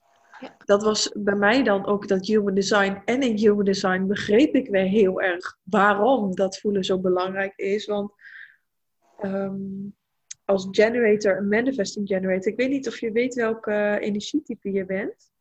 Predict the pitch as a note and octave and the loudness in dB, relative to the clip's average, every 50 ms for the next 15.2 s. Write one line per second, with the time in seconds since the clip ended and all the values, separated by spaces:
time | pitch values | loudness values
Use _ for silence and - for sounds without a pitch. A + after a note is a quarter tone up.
0 | _ _ A#3+ C4 C4 A#3+ A3 A3+ A#3 A#3 A#3+ A#3+ A#3 A#3 A#3+ B3+ B3+ B3+ B3 - | _ _ 4 4 4 4 4 4 6 6 6 6 4 6 6 4 4 4 0 -2
1 | - - B3 A#3+ A#3 A#3 - - - G#3 F#3+ F#3 F3+ F3 F3 E3 F#3+ F#3+ G3+ G3+ | -4 0 0 0 0 0 -4 -4 0 2 4 4 4 4 2 2 0 -2 0 2
2 | G3+ G3 F#3+ F#3+ - F#3+ F#3 F#3 F#3 - - - G#4+ F#4 C#4 - - F3+ F3+ F3+ | 2 2 2 2 2 2 2 2 0 -2 -4 -4 -2 -2 0 2 2 2 2 0
3 | - - F#3+ F#3 F#3 F3+ - - A#3 C4 E4 D#4 C#4 A#3 G3 F3+ F3+ F3+ F3 - | -2 -4 -4 -2 -2 -4 -6 -8 -6 -4 -4 -2 -2 -2 -4 -4 -6 -8 -12 -16
4 | _ _ _ _ _ A#3+ C4 - D4 C#4+ C4+ C4 - - B3+ A#3 A3+ G#3 G3 F3 | _ _ _ _ _ 2 2 2 0 -2 -6 -6 -2 0 2 4 6 6 6 4
5 | E3+ F#3 F#3+ F#3+ F#3 F#3 F#3+ F#3+ F#3+ G#3+ A3+ B3 B3+ B3+ C#4 D4+ D4+ - C4+ A#3 | 4 4 4 2 2 2 2 2 4 4 6 6 6 4 4 2 0 2 4 6
6 | A3 G#3 A3 G#3 G3 F#3+ F#3 F#3 F#3+ F#3 F#3+ G3+ G3 F3+ F3+ F3+ F#3 F#3+ F#3+ F3+ | 6 8 8 6 6 4 0 -2 -6 -6 -2 0 0 0 0 0 -2 -2 -2 -2
7 | E3+ E3+ E3+ - G3 F#3+ F#3+ F#3 G3 G3 G#3 G3+ G3+ A3 - A#3 B3 A#3+ B3 B3 | -2 -2 -4 -6 -6 -4 -4 -4 -2 -2 -4 -4 -4 -4 -4 -4 -4 -2 -2 -2
8 | B3+ B3 A#3+ _ _ A3+ G3+ - A3 G3+ G#3+ G#3 - G#3 G3+ G3 - - F3 F3 | -2 -2 -4 _ _ -4 0 2 4 4 4 2 0 -2 -2 0 0 0 0 0
9 | F3 F3+ F#3 F#3 - A3+ A3+ A#3 B3 A#3 - C4 C4+ D#4 E4+ - E4 - - E4 | -2 -4 0 4 4 6 6 4 2 0 -2 -2 -2 -2 -2 0 -2 -2 -2 -6
10 | E4+ E4 - D#4 D#4+ - - - F4+ G#4 - - - - - - _ - - - | -10 -8 -8 -10 -10 -10 -6 -6 -6 -6 -8 -10 -12 -12 -14 -14 _ -20 -20 -20
11 | - - _ - A#3+ A3 A3+ A3 - G#3+ - - G#3 A#3 - - - - - A3 | -20 -18 _ -4 0 0 2 2 0 -2 -6 -8 -12 -16 -12 -6 -4 0 2 2
12 | A3 G#3 G#3 G#3 G#3 G3+ G3+ G3+ G#3 - G#3+ G3+ G3+ G3+ G3+ F#3+ F#3+ G#3 A3+ B3 | 4 4 4 2 2 0 0 -2 0 0 2 2 4 2 2 0 0 0 0 0
13 | B3+ - - A3+ A#3 A3+ A#3 A#3 A#3+ A#3+ C#4 E4 F#4+ - - C4 A3+ - - - | 0 -2 -2 -2 0 0 2 0 0 -2 -2 -4 -8 -4 -2 -2 -2 -2 -6 -12
14 | - - A3 G#3 G3 G3 G3 G3 - - G#3+ - - - A3 G3+ G3+ G#3+ G#3 G3+ | -6 -2 0 2 2 2 0 -2 -4 -6 -12 -14 -10 -4 -2 0 0 0 2 0
15 | G3 - - | 0 -2 -4